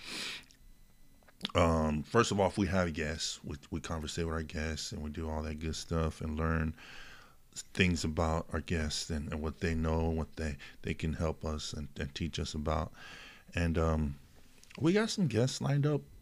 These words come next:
I got the, um, this video thing that I'm trying to,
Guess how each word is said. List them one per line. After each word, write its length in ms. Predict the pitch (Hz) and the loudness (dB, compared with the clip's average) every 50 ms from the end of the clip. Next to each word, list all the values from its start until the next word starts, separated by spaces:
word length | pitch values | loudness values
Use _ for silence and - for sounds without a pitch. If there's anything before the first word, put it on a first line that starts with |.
| - - - | -18 -10 -4
I 80 | 110 110 | -4 -2
got 240 | 104 131 135 127 - | 2 2 2 2 2
the, 180 | - 117 98 - - | 2 2 2 2 2
um, 360 | 104 104 104 98 92 85 73 - - - - - - - - - - - - - - - - - - | 2 4 6 6 6 4 2 -2 -8 -18 -20 -20 -20 -20 -20 -20 -20 -20 -20 -20 -20 -20 -20 -8 -2
this 140 | - 90 82 | -2 0 0
video 480 | 82 80 98 101 107 107 107 104 107 98 | 2 4 4 6 6 6 6 6 6 4
thing 480 | 101 - 110 110 110 107 104 104 107 95 - 120 120 - - | 4 4 6 6 8 8 6 4 2 -2 -8 -14 -16 -14 -6
that 280 | 90 85 87 82 82 71 | 0 2 4 4 4 4
I'm 100 | 80 85 | 2 0
trying 280 | - - 98 95 92 87 | 0 0 2 2 4 4
to, 180 | 82 76 - | 2 0 -2